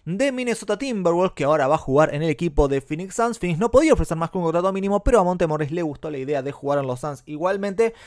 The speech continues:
y pasó de ganar nueve coma ocho millones a ganar dos coma ocho, contrato mínimo para él,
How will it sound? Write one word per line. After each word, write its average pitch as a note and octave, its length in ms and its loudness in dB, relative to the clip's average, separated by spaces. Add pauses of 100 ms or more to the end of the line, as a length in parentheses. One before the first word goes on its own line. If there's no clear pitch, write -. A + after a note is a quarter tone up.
(240)
y C4+ 80 -4
pasó A#3+ 320 4
de A#3 100 8
ganar G#3+ 380 0
nueve B3+ 360 0
coma F3 220 0
ocho F#3+ 180 -2
millones A3+ 360 -6
a G3 80 -6
ganar G3 360 -2
dos D4 180 2
coma D4 280 0
ocho, C#4+ 340 0
contrato F#3 520 0
mínimo G3 400 0
para F3+ 240 4
él, F#3+ 120 2